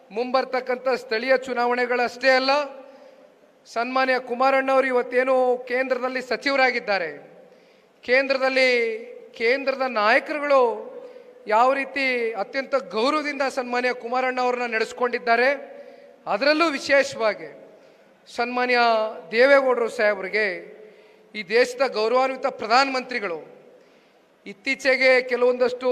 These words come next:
ರಾಜಕಾರಣದ ಬೆಳವಣಿಗೆ ಹಿನ್ನೆಲೆಯಲ್ಲಿ ಲೋಕಸಭಾ ಚುನಾವಣೆಯ ಸಂದರ್ಭದಲ್ಲಿ ಸನ್ಮಾನ್ಯ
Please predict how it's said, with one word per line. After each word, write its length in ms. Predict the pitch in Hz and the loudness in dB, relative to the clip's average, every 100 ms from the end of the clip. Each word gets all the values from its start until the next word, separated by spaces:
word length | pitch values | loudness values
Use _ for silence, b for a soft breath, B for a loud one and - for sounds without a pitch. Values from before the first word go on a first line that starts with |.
| 240 220 | 4 6
ರಾಜಕಾರಣದ 640 | 226 233 - 240 233 233 233 220 208 226 - 165 | 4 2 -2 -2 0 4 4 4 2 -6 -16 -4
ಬೆಳವಣಿಗೆ 520 | 202 226 240 240 240 240 233 208 | 0 2 2 0 2 2 2 -2
ಹಿನ್ನೆಲೆಯಲ್ಲಿ 600 | 220 240 247 240 247 220 196 - - B B B B - 190 | -4 2 2 2 2 0 -2 -8 -16 B B B B -12 0
ಲೋಕಸಭಾ 460 | 233 254 - 247 254 254 | 0 2 0 0 0 -2
ಚುನಾವಣೆಯ 440 | 233 240 247 254 247 233 | -2 0 2 0 0 -4
ಸಂದರ್ಭದಲ್ಲಿ 600 | 226 233 240 240 262 226 202 - - B B B B - | -2 -2 -2 0 2 2 0 -6 -16 B B B B -8
ಸನ್ಮಾನ್ಯ 380 | 220 233 233 240 | -6 -2 -2 -2